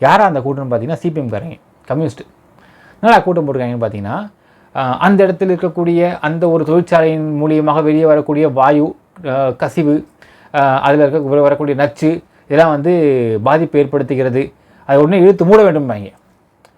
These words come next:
ஏன்டா அப்படி கோஷம் போடுறாங்கன்னு பார்த்தீங்கன்னா, அதுக்கு முதல் வாரத்துல போய் பேரம் பேசியிருப்பாங்க, படிஞ்சிருக்காது, காசு கொடுத்துருக்க மாட்டாங்க.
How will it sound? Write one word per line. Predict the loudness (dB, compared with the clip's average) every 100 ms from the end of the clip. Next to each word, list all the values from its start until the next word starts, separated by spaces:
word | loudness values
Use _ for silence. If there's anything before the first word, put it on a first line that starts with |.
| _ _ _ _ -8
ஏன்டா | 0
அப்படி | 2 4 2 2
கோஷம் | 2 0 0 -2
போடுறாங்கன்னு | 0 0 0 0
பார்த்தீங்கன்னா, | 0 0 -6 -4 -2 -2 -4
அதுக்கு | -2 -2 0 -2
முதல் | 2 4 4
வாரத்துல | 4 2 0
போய் | -2
பேரம் | 0 0 0
பேசியிருப்பாங்க, | -4 -8 -10 -8 -4
படிஞ்சிருக்காது, | -4 -4 -8 -10 -14 _ _ _ _ _ _ _
காசு | -2 -2 -2
கொடுத்துருக்க | -8 -8 -8
மாட்டாங்க. | -12 -18 _ _